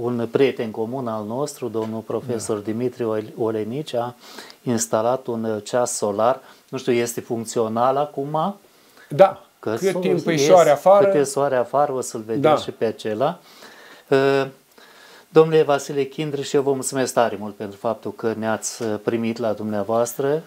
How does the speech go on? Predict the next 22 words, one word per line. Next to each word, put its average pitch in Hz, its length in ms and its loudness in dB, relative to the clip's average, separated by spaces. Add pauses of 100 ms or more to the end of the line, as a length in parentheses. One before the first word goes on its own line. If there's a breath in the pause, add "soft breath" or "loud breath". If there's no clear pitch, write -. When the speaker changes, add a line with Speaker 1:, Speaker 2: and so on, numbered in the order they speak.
Speaker 1:
acasă. 117 340 -2
Speaker 2:
Cu 127 80 4
mult 143 180 4
drag. 147 420 4 (600 soft breath)
Speaker 1:
Uh, 131 420 2
o 135 100 0
emisiune 123 760 -2
Povestea 113 480 -2
Vorbei, 110 380 -2
stimați 113 640 -8
telespectatori, 110 1000 -4
pe 107 160 -6
care 110 300 -2
cred 110 380 -6
că 113 120 -8
o 110 120 -2
veți 110 340 -8
urmări 110 480 -4
cu, 113 340 -4 (600 loud breath)
uh, 107 520 0
multă 131 440 -4
plăcere. 127 960 -2